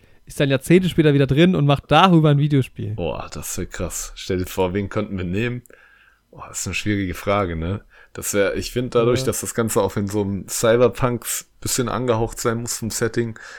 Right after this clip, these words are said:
Speaker 2: könnte man,
Speaker 1: Mhm.
Speaker 2: wie heißt der Typ, der jetzt in diesem, ähm, Cyberpunk siebenundsiebzig da den verkörpert?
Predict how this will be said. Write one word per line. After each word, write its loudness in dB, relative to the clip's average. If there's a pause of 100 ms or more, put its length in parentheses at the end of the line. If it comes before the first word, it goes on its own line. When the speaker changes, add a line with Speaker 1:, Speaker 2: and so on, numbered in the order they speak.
(120)
Speaker 2:
könnte -2
man, 2
Speaker 1:
Mhm. 2
Speaker 2:
wie 6
heißt 2
der 2
Typ, -4
der 0
jetzt -4
in -2
diesem, -4
ähm, -2
Cyberpunk 0
siebenundsiebzig -6
da 2
den -2
verkörpert? -4